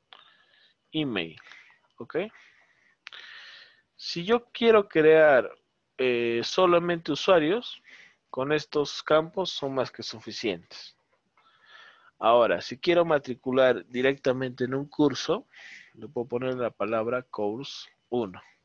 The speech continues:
Y ya los estaría matriculando directamente en un curso. Me pueden preguntar lo siguiente, "Profesor, pero cuando yo matriculé a mi estudiante le asigné un rol".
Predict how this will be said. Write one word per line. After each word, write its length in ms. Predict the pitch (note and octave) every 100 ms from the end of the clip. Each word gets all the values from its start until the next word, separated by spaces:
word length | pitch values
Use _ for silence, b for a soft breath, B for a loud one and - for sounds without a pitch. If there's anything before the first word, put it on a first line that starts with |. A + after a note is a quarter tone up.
| _ B B B B B B B B _ _ _ _ -
Y 140 | C3
ya 160 | C3 C3+
los 180 | C3 C3
estaría 280 | - B2+
matriculando 580 | C3 B2 B2 C3 B2+ C3
directamente 840 | B2 A#2+ - A#2+ B2 B2 D#3+ F3 B B B _ -
en 240 | A2 A2+
un 160 | A2+ G2
curso. 520 | - F2+ D#2 - - B B B B B B B B _ _ _ _ _ _ - b b b b b b b b _ - - - D3+ D3 _ _ - - _ _ _ _ _ _ _ -
Me 260 | D3 D3 C#3+
pueden 320 | F3 F3 E3
preguntar 280 | D3 C#3+ C#3+
lo 60 |
siguiente, 260 | - B2+ -
"Profesor, 500 | B2 B2 - F3 E3+
pero 160 | C#3 B2
cuando 240 | A#2+ C3
yo 160 | D3+ E3+
matriculé 480 | E3 E3 - D3
a 40 | D3+
mi 100 | D3+
estudiante 500 | - D3+ D#3 D#3 C3
le 100 | A2+
asigné 400 | - B2 B2 B2+
un 180 | A#2+ G2+
rol". 300 | G#2 F2+